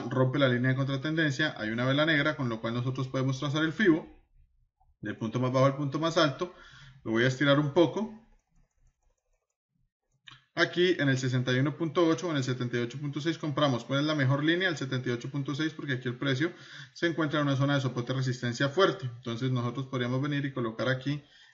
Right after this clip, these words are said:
este precio y esperar a que el mercado toque y venga al menos veintisiete. Este es el movimiento que nosotros esperamos de mercado. Toque aquí y venga al menos veintisiete. Con eso ustedes pueden practicar muchísimo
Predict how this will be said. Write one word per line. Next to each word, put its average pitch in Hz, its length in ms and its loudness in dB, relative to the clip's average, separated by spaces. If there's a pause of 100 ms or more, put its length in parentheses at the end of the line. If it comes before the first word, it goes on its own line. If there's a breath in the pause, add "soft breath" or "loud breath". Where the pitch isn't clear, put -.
(120)
este 131 280 0
precio 190 480 4
y 143 80 2
esperar 139 320 2
a 131 80 0
que 135 60 -2
el 127 60 0
mercado 123 460 -2
toque 180 420 6
y 135 100 2
venga 127 260 2
al 131 80 2
menos 120 240 -2
veintisiete. 113 680 -4
Este 127 160 -4
es 143 80 -6
el 147 60 -6
movimiento 123 420 -4
que 131 80 -4
nosotros 117 320 -6
esperamos 113 400 -6
de 113 80 -6
mercado. 120 500 -4 (280)
Toque 147 300 0
aquí 185 340 -2 (420 loud breath)
y 139 60 -4
venga 131 220 2
al 131 40 4
menos 127 180 2
veintisiete. 120 480 -2
Con 123 120 -2
eso 123 100 0
ustedes 147 300 -2
pueden 156 180 -4
practicar 127 440 -2
muchísimo 165 580 -2